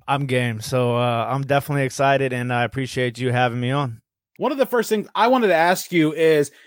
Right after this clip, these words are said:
Speaker 2: when it came to an interest in gambling, betting, I don't know which term you prefer. I don't know if one seems a little more boorish as opposed to one sounding a little more elegant, but how did you get involved in doing stuff like that? I was a person that, worst case, when it comes to gambling, I'll maybe go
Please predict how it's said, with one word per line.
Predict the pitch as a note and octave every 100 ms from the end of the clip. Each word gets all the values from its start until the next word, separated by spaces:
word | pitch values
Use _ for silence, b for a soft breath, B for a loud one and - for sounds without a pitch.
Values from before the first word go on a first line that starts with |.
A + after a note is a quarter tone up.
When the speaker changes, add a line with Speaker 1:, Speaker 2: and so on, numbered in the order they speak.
| b
Speaker 2:
when | F#3+
it | A3+
came | - A3+ A#3
to | G#3 A#3+ G#3+ G3
an | F3
interest | E3 F#3+ - G3+ F#3 -
in | G3 F3
gambling, | D#3 D#3+ C#3 D3 C3
betting, | D3+ C#3+ D3
I | D#3+
don't | D#3
know | D3
which | D3 D3+ - C#3 B2+ -
term | F3+ E3
you | D3+
prefer. | D#3 - E3
I | D#3 D#3+
don't | E3
know | E3
if | D3+
one | D#3+ E3+
seems | E3 F#3+ F3 D#3 B G3
a | E3+
little | F#3 F#3+
more | F#3 F3+ F3 F3+ F3+ E3+ - C3+
boorish | B2+ F#3 F#3+ F#3 E3+
as | F3+ E3
opposed | E3 F#3 F3+ -
to | G3 F3 D#3 B
one | E3 F3
sounding | D#3+ G3 F3 E3+
a |
little | E3+ F3
more | E3
elegant, | E3 E3 D#3 D#3
but | D#3+ D3+ b b b -
how | A3+
did | C4
you | A3
get | G3+ E3
involved | D3 D#3 D#3
in | D3
doing | D3 D3 C#3
stuff | - E3 D#3
like | C#3
that? | D#3+ C#3+
I | E3+
was | F#3 E3+
a |
person | - F3 D#3+ D3+
that, | C#3 - B -
worst | E3+ -
case, | E3+ D3
when |
it | B2+
comes | E3+ D3+
to | C#3+
gambling, | D3 D#3+ D#3 D3
I'll | D#3
maybe | D#3 D3
go | C3 D3+ D3+